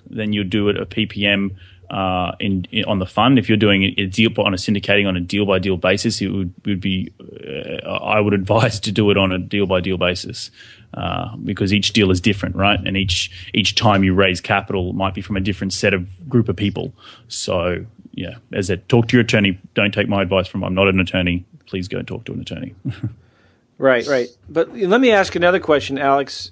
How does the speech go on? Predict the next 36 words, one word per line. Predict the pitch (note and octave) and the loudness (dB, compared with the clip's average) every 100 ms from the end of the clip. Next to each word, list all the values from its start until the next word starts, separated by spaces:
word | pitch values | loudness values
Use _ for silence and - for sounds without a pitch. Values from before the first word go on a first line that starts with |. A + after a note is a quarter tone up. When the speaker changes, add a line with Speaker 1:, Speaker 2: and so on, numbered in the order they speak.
| _ | _
Speaker 2:
and | D#3 A#2+ C#3 B2+ | -20 -16 -12 -6
Reed, | C3+ C#3 | -4 -4
and | C3+ | -4
you | C#3 | -2
guys | D#3+ D3 | 0 -2
tell | - D3 | -2 -4
me | C3 | -4
what | C3 | -8
you | A#2 | -12
think. | C#3 C3 - _ _ _ _ _ _ - | -10 -10 -12 _ _ _ _ _ _ -10
Is | D3+ | -4
it | B3 - | -4 2
different | G3+ G#3 G3+ G#3 - - _ - - - - | 2 4 2 0 -2 -20 _ -20 -20 -20 -10
to | - E3 D#3 | 2 4 4
sell | C#3+ - E3 F3 D#3+ | 0 0 2 2 0
a | |
note | D3+ D3 C3+ C#3 - _ - | 2 2 2 -4 -12 _ -14
or | C#3+ B2+ | -10 -6
raise | C#3 D3+ C#3 C3+ | -2 -2 -4 -6
money, | C#3+ D3 A#2+ A2+ _ _ _ _ _ _ _ _ _ _ _ - - | -4 -4 -6 -14 _ _ _ _ _ _ _ _ _ _ _ -20 -4
or | D3+ D#3+ E3+ D#3+ D#3 _ _ _ _ _ - | 2 6 6 4 0 _ _ _ _ _ -16
is | F3 E3 D#3 | -8 -4 -2
it | F3+ | -2
different | F#3+ F3+ D3 | -2 -4 -10
to, | D3+ | -8
like, | D3 A#2+ | -8 -8
ra-, | C3 D#3 D#3+ | -4 -4 -4
sell | - - E3 | -10 0 2
money, | D#3 D3+ D3+ C#3+ - | 2 0 -2 -6 -12
<laughs> | - | -14
raise | C3+ C3 D3+ C#3+ | -10 0 0 2
money | C#3 C#3+ | 0 0
and | B2 | -4
sell | - C3+ C3 | -4 -4 -2
a | |
note, | A#2+ A2 | -4 -6